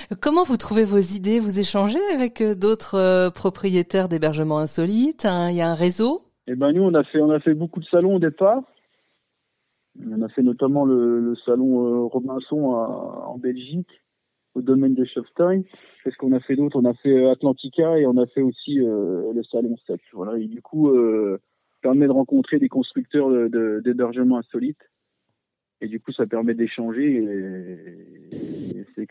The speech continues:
Speaker 2: c'est cool parce qu'en fait, ils arrivent bien souvent à retranscrire ce qu'on a dans la tête. Donc, euh, donc ça permet de créer des choses.
Speaker 1: Euh, quelle est votre, euh, votre différence ? Quelle est votre plus-value, euh,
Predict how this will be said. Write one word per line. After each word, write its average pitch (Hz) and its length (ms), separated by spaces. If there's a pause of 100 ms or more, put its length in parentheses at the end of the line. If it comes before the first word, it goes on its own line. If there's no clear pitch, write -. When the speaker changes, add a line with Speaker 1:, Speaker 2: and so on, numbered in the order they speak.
Speaker 2:
c'est - 80
cool 151 180
parce - 160
qu'en 110 120
fait, - 220
ils 120 160
arrivent 123 180
bien 131 160
souvent 143 240
à 135 40
retranscrire - 540
ce - 60
qu'on 262 180
a 131 80
dans 127 120
la 123 100
tête. 147 240
Donc, 117 280
euh, 101 140 (720)
donc 123 120
ça 131 100
permet 139 300
de 131 40
créer 139 220
des 131 120
choses. 117 300 (1400)
Speaker 1:
Euh, 175 480
quelle 240 160
est 311 40
votre, 294 260
euh, 160 560
votre 196 320
différence ? 175 580
Quelle 214 140
est 247 60
votre 151 420
plus-value, 190 720
euh, 135 140